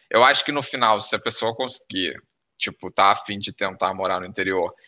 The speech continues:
e consegue um emprego no interior, eu acho que é válido. Até porque agora com o lance de trabalhar em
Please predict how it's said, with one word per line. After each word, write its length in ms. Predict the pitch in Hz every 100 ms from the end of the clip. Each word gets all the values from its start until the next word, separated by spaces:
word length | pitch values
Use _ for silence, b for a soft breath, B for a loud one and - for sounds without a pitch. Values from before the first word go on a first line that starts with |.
| _
e 120 | - 101
consegue 560 | 117 113 113 110 120
um 40 | 107
emprego 400 | 101 98 98 95
no 60 |
interior, 460 | 98 95 92 104 127
eu 160 | 139 131
acho 180 | 117 -
que 60 |
é 60 | 143
válido. 300 | 123 104 104
Até 160 | 110
porque 160 | 147 170
agora 300 | 156 151 143
com 200 | - 139
o 40 | 127
lance 240 | 120 -
de 80 | 104
trabalhar 360 | 117 113
em 40 | 107